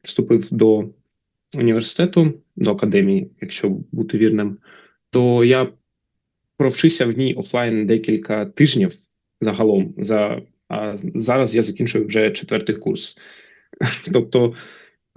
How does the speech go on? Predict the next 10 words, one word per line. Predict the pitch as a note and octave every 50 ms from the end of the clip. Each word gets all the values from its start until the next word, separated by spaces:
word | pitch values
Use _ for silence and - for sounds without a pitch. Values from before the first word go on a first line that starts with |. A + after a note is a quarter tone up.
| - A#2+
я | A#2+ B2 C#3 C3+
як | C3 B2 A#2+ - - - - B2 A#2 - - B2+ - _ _ _ _ _ _ _ _ _ _ _ _ _ _ -
один | C#3 C3 C3 C#3+ C#3
з | C3 -
тих, | - D3 C3+ - - - -
хто | - - - - C3 B2+ B2+ B2+ B2+ A#2+ A#2 A#2+ - _ _ _ _ _ _ _ _ _ _ _ _ _ _ _ _ _ _ _ -
пережив | C3+ C3+ C3 C3 B2+ A#2+ B2+ C3+ C3+ B2 - - - _ _ _ _ _ _
саме, | - - - B2+ B2+ B2+ B2+ B2+ B2 A#2+ A#2+ - _ _ _ _ _
самі, | _ - - - C#3+ C3 C3+ C3
як | B2+ - - A#2 A2 A2 - -